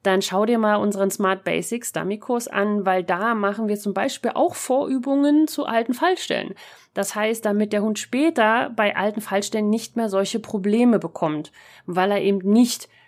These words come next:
so oft immer nur auf die gleiche Stelle geschickt wird, was dann später für eine alte Fallstelle ist. Ja, also das sind alles unsere Basics, damit der Hund später dann einfach, ja, es einfacher hat und ihr mehr Spaß habt.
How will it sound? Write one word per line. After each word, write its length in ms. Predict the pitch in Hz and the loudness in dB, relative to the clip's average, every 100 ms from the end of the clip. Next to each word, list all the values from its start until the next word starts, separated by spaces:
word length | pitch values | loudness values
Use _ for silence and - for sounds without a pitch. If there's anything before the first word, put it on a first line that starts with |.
| _ _ | _ _
so 360 | 202 202 233 - | -6 -2 -2 0
oft 420 | - 208 208 - | 0 0 -2 -4
immer 300 | 202 208 208 | 0 2 4
nur 220 | 190 190 | 4 2
auf 100 | 190 | 2
die 120 | 202 175 | -2 -2
gleiche 340 | 180 180 185 | 0 0 -6
Stelle 320 | - 185 185 | -4 0 0
geschickt 400 | 175 202 214 - | -2 -4 -8 -4
wird, 340 | 185 185 170 165 | -4 -4 -6 -4
was 220 | 175 - | -4 -2
dann 180 | 175 175 | -4 -4
später 320 | - 160 165 | -4 -6 -6
für 80 | 170 | -6
eine 140 | 160 | -6
alte 160 | 151 156 | -8 -8
Fallstelle 420 | 175 170 147 - | -8 -8 -12 -14
ist. 180 | - - _ _ - | -16 -20 _ _ -8
Ja, 240 | 165 202 - - | -6 -6 -8 -8
also 180 | 190 185 | -8 -2
das 260 | 202 233 240 | 0 0 0
sind 220 | 254 - | -2 -2
alles 440 | - 240 247 233 | -2 2 2 0
unsere 280 | - 220 214 | -2 -2 -2
Basics, 640 | 185 190 240 - 359 - - - - - - | 0 0 2 0 0 -2 -20 -20 -20 -20 -2
damit 680 | 220 214 226 233 285 285 - _ _ | 0 2 4 4 4 0 -14 _ _
der 180 | 214 202 | 0 2
Hund 260 | 233 262 254 | 4 4 2
später 720 | - 233 247 262 262 262 262 | -2 0 0 0 -2 -2 -2
dann 540 | 254 202 220 247 262 269 _ _ _ _ _ _ _ _ | 2 2 4 2 0 -4 _ _ _ _ _ _ _ _
einfach, 840 | - 190 214 226 214 208 196 - - | -2 0 -2 0 0 0 -4 -16 -16
ja, 480 | 196 180 190 180 165 _ | -12 -6 -4 -6 -10 _
es 160 | 190 - | -8 -2
einfacher 500 | 190 202 220 220 165 | 0 0 -4 -6 -4
hat 280 | 156 - | -6 -8
und 180 | - 208 | -6 -2
ihr 140 | 214 202 | 2 4
mehr 140 | 190 | 4
Spaß 380 | - 156 160 - | 2 -2 -2 -6
habt. 220 | 143 | -12